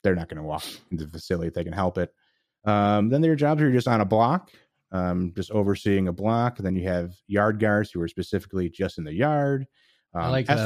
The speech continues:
Speaker 1: escort
Speaker 2: rhymes.
Speaker 1: officers.
Speaker 2: <laughs>
Speaker 1: Escort
Speaker 2: Sorry.
Speaker 1: officers who
Speaker 2: <laughs>
Speaker 1: watch the walkway, so, who will monitor movements.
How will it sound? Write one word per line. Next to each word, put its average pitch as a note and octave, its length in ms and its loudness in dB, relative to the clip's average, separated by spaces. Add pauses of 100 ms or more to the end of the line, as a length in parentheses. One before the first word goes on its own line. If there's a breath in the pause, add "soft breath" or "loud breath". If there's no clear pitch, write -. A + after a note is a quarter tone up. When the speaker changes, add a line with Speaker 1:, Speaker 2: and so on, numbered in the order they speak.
Speaker 1:
escort C#3 180 2
Speaker 2:
rhymes. G#2 420 2
Speaker 1:
officers. B2 800 -2
Speaker 2:
<laughs> - 1300 -8
Speaker 1:
Escort D3+ 300 0
Speaker 2:
Sorry. C#3 100 4
Speaker 1:
officers C#3 320 0
who G2+ 260 0 (140)
Speaker 2:
<laughs> G2+ 180 -6
Speaker 1:
watch A2+ 380 0
the B2+ 100 2
walkway, A#2+ 720 0 (320 soft breath)
so, G#2 380 -2
who A2+ 140 2
will F#2+ 80 4
monitor F#2+ 340 2
movements. C3 960 0